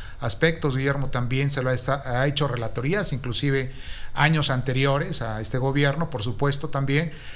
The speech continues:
ha hecho relatorías respecto a los derechos humanos, ¿no? que se han vulnerado en nuestro país, etcétera. Y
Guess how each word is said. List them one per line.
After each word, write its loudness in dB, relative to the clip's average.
ha 4
hecho 4
relatorías 2
respecto 0
a 2
los -2
derechos -2
humanos, -2
¿no? -2
que -4
se -2
han 0
vulnerado 0
en -4
nuestro -6
país, -2
etcétera. 0
Y 2